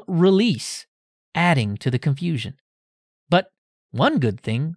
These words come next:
would certainly come of the change. Contributors to centos are now also de facto contributors to Red Hat Enterprise Linux. Non-Red Hat subscribers can now contribute, whereas before,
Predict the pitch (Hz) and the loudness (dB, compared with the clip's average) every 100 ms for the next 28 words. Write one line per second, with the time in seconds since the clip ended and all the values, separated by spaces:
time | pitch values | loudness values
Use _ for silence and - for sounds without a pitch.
0 | - 151 165 - - 285 185 143 110 - | -4 -4 -4 -4 0 0 0 0 0 -2
1 | 110 101 - - 95 - - _ _ _ | -2 -4 -10 -14 -14 -18 -20 _ _ _
2 | _ _ - 143 - 262 254 262 269 - | _ _ 2 2 2 0 0 0 -2 -6
3 | _ _ - 160 127 - 240 240 226 226 | _ _ -6 -4 -4 -2 -2 0 2 2
4 | - - 135 131 131 151 165 - 156 233 | 0 0 2 2 2 2 0 0 2 2
5 | - 110 123 170 160 156 - 156 254 - | -2 -4 -4 -6 -2 -4 -2 -2 -2 2
6 | 139 135 185 175 135 117 113 139 - 208 | 2 4 0 0 0 0 -2 -2 -2 -2
7 | 139 123 120 143 185 _ 131 110 135 - | 0 0 0 0 -2 _ -6 -4 -4 -4
8 | 101 120 175 262 175 - - _ _ _ | -4 -4 -4 -4 -4 -10 -20 _ _ _
9 | _ _ _ _ - 107 196 285 147 127 | _ _ _ _ -4 2 4 4 2 0
10 | 127 120 - 123 - 143 185 240 - _ | 0 -2 -4 -6 -2 0 0 -2 -6 _
11 | _ _ - 165 202 220 220 - 143 151 | _ _ -4 -2 -2 -4 -8 -4 0 2
12 | 170 185 - - 180 175 226 196 147 - | 2 0 -6 -4 -2 0 0 0 -2 -6
13 | _ _ _ _ _ 135 135 120 - 214 | _ _ _ _ _ 2 2 2 0 2
14 | 294 | 2